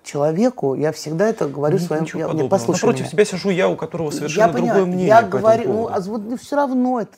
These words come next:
Speaker 1: ты просто, э, не живёшь с ними ежедневную жизнь. Они же только похожи на людей, на самом деле, как я всегда говорю. Они только похожи на людей,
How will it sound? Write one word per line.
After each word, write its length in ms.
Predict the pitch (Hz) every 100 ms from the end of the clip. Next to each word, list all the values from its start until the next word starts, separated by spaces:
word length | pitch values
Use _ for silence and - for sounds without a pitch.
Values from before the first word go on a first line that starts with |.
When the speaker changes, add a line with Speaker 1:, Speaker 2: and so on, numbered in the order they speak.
| -
Speaker 1:
ты 120 | 277
просто, 920 | 226 269 - 269 262 262 254 240 226 _ _ _ _ _
э, 960 | - - - - - - - - - - - - - - 156
не 80 | 202
живёшь 340 | 220 277 320 -
с 100 | -
ними 260 | 262 233
ежедневную 680 | 214 196 233 262 240 220 254
жизнь. 420 | 247 285 190 139
Они 140 | 170
же 120 | 190 202
только 200 | 233 -
похожи 420 | 247 - 285 196
на 80 | 208
людей, 420 | 233 214 190 135
на 120 | 127
самом 320 | - 127 123
деле, 220 | 117 117
как 200 | 117 131
я 80 | 147
всегда 340 | 139 139 131 127
говорю. 440 | 123 123 117 104 _ _ _ _ _ _ _
Они 100 | 202
только 180 | 226 262
похожи 460 | 277 311 339 262 214
на 80 |
людей, 520 | 220 254 220 170 127